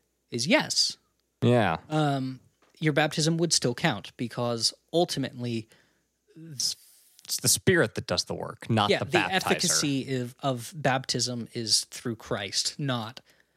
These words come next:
Speaker 2: Yeah.
Speaker 1: through the administer of
Speaker 2: Yeah,
Speaker 1: baptism.
Speaker 2: that makes sense.
Speaker 1: Right.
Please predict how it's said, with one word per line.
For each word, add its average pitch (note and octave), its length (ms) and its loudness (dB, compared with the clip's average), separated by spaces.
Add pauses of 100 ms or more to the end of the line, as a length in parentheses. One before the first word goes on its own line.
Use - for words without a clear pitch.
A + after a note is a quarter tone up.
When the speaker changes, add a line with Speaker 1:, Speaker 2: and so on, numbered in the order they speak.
Speaker 2:
Yeah. G2 460 2
Speaker 1:
through D3 340 4
the C3 300 0
administer B2+ 580 -2
of A#2 460 -8 (100)
Speaker 2:
Yeah, A#3+ 160 6
Speaker 1:
baptism. A#2+ 400 0
Speaker 2:
that E3+ 60 6
makes D3 180 4
sense. - 460 0
Speaker 1:
Right. D#3+ 240 4